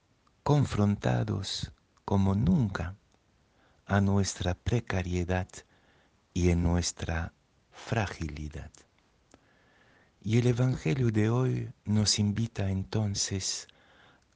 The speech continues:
a la vigilancia. La vigilancia es estar preparados. Y espontáneamente,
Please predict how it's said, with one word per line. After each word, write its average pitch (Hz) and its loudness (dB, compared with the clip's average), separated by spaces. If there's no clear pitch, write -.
a 92 4
la 87 2
vigilancia. 82 -4
La 98 0
vigilancia 113 -2
es 101 4
estar 98 0
preparados. - -4
Y 131 0
espontáneamente, 131 0